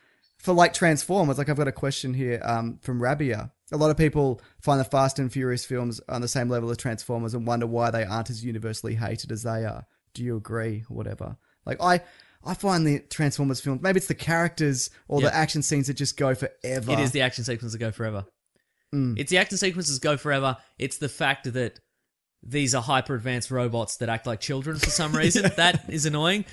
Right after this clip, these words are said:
Speaker 2: Like, these guys can be idiots because they're just, they're guy-, they're family from
Speaker 1: Yeah.
Speaker 2: the streets.
Speaker 1: From the
Speaker 2: You know
Speaker 1: streets.
Speaker 2: what I mean?
Speaker 1: Yeah, yeah.
Speaker 2: Mm.
Speaker 1: Yeah.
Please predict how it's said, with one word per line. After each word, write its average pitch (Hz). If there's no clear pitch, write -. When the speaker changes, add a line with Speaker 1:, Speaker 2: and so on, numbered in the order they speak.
Speaker 2:
Like, 196
these 240
guys 190
can 165
be 143
idiots 120
because 175
they're 170
just, 156
they're 131
guy-, 131
they're 135
family 151
from 175
Speaker 1:
Yeah. 165
Speaker 2:
the -
streets. -
Speaker 1:
From 147
the 151
Speaker 2:
You 151
know 143
Speaker 1:
streets. -
Speaker 2:
what 151
I -
mean? 208
Speaker 1:
Yeah, 151
yeah. 135
Speaker 2:
Mm. 123
Speaker 1:
Yeah. 113